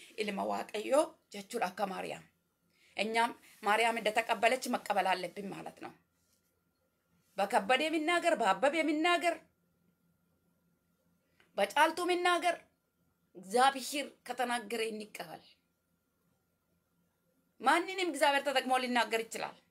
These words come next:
ስለ ክርስቶስ ማለት ነው። ስለ ኢየሱስ ማዳን እውነት መሆኑን ማለት ነው።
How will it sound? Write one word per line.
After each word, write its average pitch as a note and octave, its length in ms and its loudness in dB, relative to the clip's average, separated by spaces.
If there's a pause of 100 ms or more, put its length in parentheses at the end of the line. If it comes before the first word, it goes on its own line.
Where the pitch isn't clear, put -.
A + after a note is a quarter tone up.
(480)
ስለ C4+ 200 0
ክርስቶስ A3+ 480 -4
ማለት F#3 220 -12
ነው። F#3 100 -20
ስለ D4 180 -2
ኢየሱስ C4 360 0
ማዳን A#3 340 0
እውነት A3 300 -2
መሆኑን G3 340 -4
ማለት - 300 -8
ነው። - 120 -20